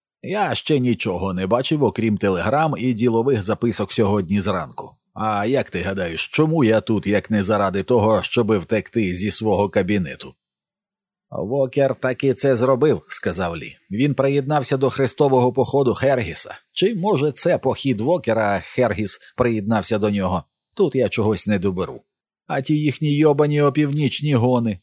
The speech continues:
Ці двоє придурків збираються проїхати по всьому півдню, розповідаючи людям, що асоціація — це нібито комуністичний фронт. Вони затримають інтеграцію і рівність виборчих прав ще на двадцять років».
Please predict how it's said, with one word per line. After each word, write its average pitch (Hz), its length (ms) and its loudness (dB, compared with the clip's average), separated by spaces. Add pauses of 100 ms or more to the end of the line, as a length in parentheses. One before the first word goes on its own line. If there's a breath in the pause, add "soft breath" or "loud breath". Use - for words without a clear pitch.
Ці 156 220 2
двоє 143 340 2
придурків 139 600 0
збираються 135 560 2
проїхати 135 560 0
по 135 140 2
всьому 135 380 0
півдню, 135 560 2
розповідаючи 139 920 2
людям, 131 380 2
що 123 240 0
асоціація — 147 920 0
це 151 280 0
нібито 135 480 0
комуністичний 131 840 0
фронт. 85 400 -6 (320)
Вони 135 300 0
затримають 131 560 2
інтеграцію 131 840 2
і - 20 2
рівність 139 480 0
виборчих 131 540 0
прав 139 280 0
ще 185 300 0
на 202 120 0
двадцять 175 420 2
років». 117 400 -2